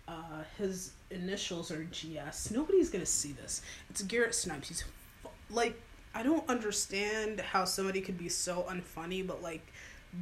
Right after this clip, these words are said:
be so goddamn narcissistic. Like, I don't get it. And I, I'm a narcissistic person, but I also hate myself and know that, like, I'm a hack, okay? And I've never felt more like a hack than I do now.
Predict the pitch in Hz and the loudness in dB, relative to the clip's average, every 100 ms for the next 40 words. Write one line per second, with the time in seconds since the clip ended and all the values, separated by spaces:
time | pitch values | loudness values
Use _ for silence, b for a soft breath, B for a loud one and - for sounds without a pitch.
0 | 170 180 185 190 185 - 180 175 175 160 | -6 -6 -2 0 2 2 2 0 -2 -4
1 | 156 156 151 147 151 - - 113 - 95 | -4 -4 -4 -6 -4 -2 -2 -2 -4 -4
2 | - - 165 160 170 185 190 196 175 196 | -12 -8 -8 -6 -6 -2 -4 -4 -2 4
3 | 208 175 214 233 285 285 - B B - | 4 4 0 2 4 4 0 B B -2
4 | 220 269 294 262 208 196 190 - 190 - | 6 8 10 6 4 0 2 0 2 2
5 | 185 - 165 - 196 165 202 - 165 - | 0 -4 -4 -2 -2 -2 0 2 0 -2
6 | - 170 143 135 - 151 151 160 156 160 | -8 -8 -6 -4 -2 -4 -6 -4 -2 -4
7 | 156 156 - 135 147 - 165 135 - - | -6 -6 -8 -6 -8 -6 -6 -6 -4 -6
8 | - - - - - 147 190 - B B | -6 -12 -12 -10 -6 -6 -6 -8 B B
9 | - 185 170 175 202 220 220 202 190 185 | -6 -4 -2 -2 -2 0 2 4 2 0
10 | 180 170 175 170 165 156 151 - 147 - | -2 -2 -4 -4 -6 -6 -4 -2 -2 -4
11 | 151 147 151 143 131 123 | -6 -6 -4 -4 -4 -6